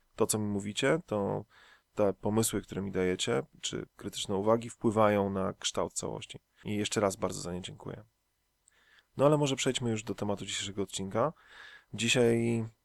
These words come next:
nie będziemy rozmawiać o fandomie, nie będziemy rozmawiać o sprawach około R P G owych, dużo bardziej o już samym R P G jako takim. Chciałbym z wami porozmawiać o trochę niedocenionej w Polsce konwencji, takie mam poczucie, że niedocenionej,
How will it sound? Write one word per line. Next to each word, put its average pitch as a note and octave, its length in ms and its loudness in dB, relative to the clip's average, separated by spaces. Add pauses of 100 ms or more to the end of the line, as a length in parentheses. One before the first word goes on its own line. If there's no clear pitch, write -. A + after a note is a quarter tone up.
(100)
nie G#2 280 -2
będziemy G#2 380 0
rozmawiać F#2+ 380 0
o F#2 40 -8
fandomie, G2 500 -2
nie A2 100 -2
będziemy G2+ 280 -2
rozmawiać F#2+ 320 -2
o - 20 -6
sprawach F#2+ 460 0
około A#2+ 360 2
R A2+ 100 0
P A2+ 100 -2
G A2+ 100 4
owych, A2 240 0 (360)
dużo G#2+ 180 0
bardziej G2+ 580 4
o F#2 340 2
już F#2+ 460 -6 (320)
samym F#2+ 300 2
R F#2+ 100 -2
P G2+ 100 -2
G G2 120 0
jako F#2 180 -2
takim. A2 360 0 (300)
Chciałbym D#3 280 0
z D#3+ 40 0
wami C#3+ 180 4
porozmawiać C3 680 4
o A2+ 60 4
trochę C3 540 2
niedocenionej A2 800 2
w - 60 -20
Polsce - 320 -2
konwencji, G2 640 -4
takie - 180 -8
mam - 120 -6
poczucie, - 380 -10
że - 140 -16
niedocenionej, F#2 600 -6